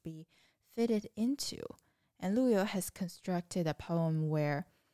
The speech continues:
through the voice of the poem, he has indirectly cast himself as the storyteller of the girl,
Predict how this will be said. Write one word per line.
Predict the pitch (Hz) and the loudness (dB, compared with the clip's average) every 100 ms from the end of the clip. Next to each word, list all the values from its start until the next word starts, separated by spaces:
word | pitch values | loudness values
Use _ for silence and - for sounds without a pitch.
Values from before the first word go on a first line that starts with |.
| - - - | -20 -20 -6
through | 233 254 | -2 0
the | 233 | 0
voice | 202 175 175 196 - | 2 2 2 0 -4
of | 175 - | -6 -6
the | - | -12
poem, | - - 156 139 - | -10 -4 -2 -2 -4
he | 180 185 | -8 -6
has | 185 160 - | -4 -6 -6
indirectly | - 196 220 202 165 - 175 165 | -2 0 2 0 -2 -4 -10 -10
cast | - 165 160 - | -6 -4 -4 -4
himself | 165 - 165 160 - _ _ _ - | -6 -4 -4 -4 -6 _ _ _ -2
as | 170 180 | 0 0
the | 175 | -2
storyteller | - 170 165 165 - 165 156 | -2 0 0 0 -2 -2 -2
of | - 165 | -2 -4
the | 151 | -6
girl, | - 160 156 - | -4 -2 -2 -4